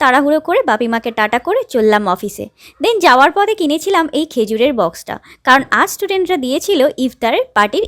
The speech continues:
ইনভিটেশন, তাই টাইম মতো ওখানেই চলে গেলাম। এত সুন্দর লাইট চেয়ার বেলুন দিয়ে সাজিয়েছিল, আর যেতেই তো ওরা ওয়েলকাম ড্রিঙ্ক দিল। আর এত সুন্দর আপ্যায়ন ওদের। আর ওখানে গিয়ে সব থেকে যেটা ভালো লেগেছিল সেটা হলো এই ছোলার কারিটা।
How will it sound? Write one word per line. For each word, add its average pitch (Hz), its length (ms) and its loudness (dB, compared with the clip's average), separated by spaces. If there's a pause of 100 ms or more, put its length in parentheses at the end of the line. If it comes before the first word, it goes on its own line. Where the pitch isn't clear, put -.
ইনভিটেশন, 196 520 -4 (320)
তাই 440 140 2
টাইম 415 240 2 (100)
মতো 403 200 -2
ওখানেই 240 340 0
চলে 294 220 4
গেলাম। 320 180 4 (420)
এত - 120 -10 (140)
সুন্দর 359 280 2 (180)
লাইট 233 320 2 (100)
চেয়ার 294 260 2
বেলুন 226 280 0
দিয়ে 277 200 0
সাজিয়েছিল, 269 480 0 (500)
আর 392 140 4
যেতেই 359 340 0
তো 381 120 2
ওরা 330 200 4
ওয়েলকাম 226 400 2
ড্রিঙ্ক 294 280 2
দিল। 294 120 4 (480)
আর 302 180 4 (260)
এত - 120 -20 (180)
সুন্দর 262 320 -2 (180)
আপ্যায়ন 294 500 2
ওদের। 254 200 2 (380)
আর 254 80 6 (140)
ওখানে 320 320 0
গিয়ে 415 220 2
সব 247 120 0 (120)
থেকে 349 200 -6
যেটা 381 140 2 (100)
ভালো 247 200 4
লেগেছিল 349 360 0 (140)
সেটা 254 240 0
হলো 277 180 2
এই 415 140 -2
ছোলার 247 260 2 (100)
কারিটা। 208 300 -2